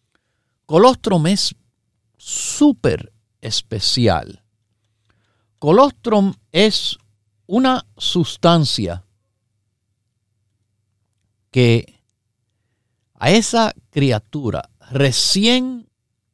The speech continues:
nacida, en su etapa más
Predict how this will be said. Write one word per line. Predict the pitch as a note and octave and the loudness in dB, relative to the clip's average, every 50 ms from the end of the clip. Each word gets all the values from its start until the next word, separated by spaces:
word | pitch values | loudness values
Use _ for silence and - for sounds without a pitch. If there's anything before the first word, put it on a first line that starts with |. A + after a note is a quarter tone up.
| _ _ _ _ | _ _ _ _
nacida, | - B2+ C3 C#3 C3 A#2 - - - F3 G3 F#3+ C#3+ G2+ D#2+ - - _ _ _ _ _ _ _ _ _ _ _ _ _ _ _ _ _ _ _ _ _ _ _ _ _ _ _ _ _ _ _ _ _ _ _ _ _ _ _ _ _ _ _ _ _ _ _ _ _ _ _ _ _ _ _ _ _ _ _ _ _ _ _ _ _ _ _ _ _ _ _ _ _ _ _ _ _ _ _ _ _ | -20 -12 -8 -8 -6 -6 -6 -6 -4 -2 0 0 0 -2 -6 -10 -16 _ _ _ _ _ _ _ _ _ _ _ _ _ _ _ _ _ _ _ _ _ _ _ _ _ _ _ _ _ _ _ _ _ _ _ _ _ _ _ _ _ _ _ _ _ _ _ _ _ _ _ _ _ _ _ _ _ _ _ _ _ _ _ _ _ _ _ _ _ _ _ _ _ _ _ _ _ _ _ _ _
en | - D3+ D#3 | 2 2 2
su | - - - F3 E3 E3 | 2 2 4 6 8 8
etapa | D#3 - - G3+ G#3 A#3 A3+ - A#3+ A#3 A#3 F#3+ - _ | 6 6 6 4 4 4 4 4 4 4 4 2 0 _
más | B2+ B2+ C3 C3+ D3 E3 G3 A3+ A#3+ G3+ - - - - - - - - - - - - - | -16 -16 -12 -4 0 2 2 2 2 0 -2 -4 -4 -4 -6 -6 -8 -10 -10 -12 -14 -16 -20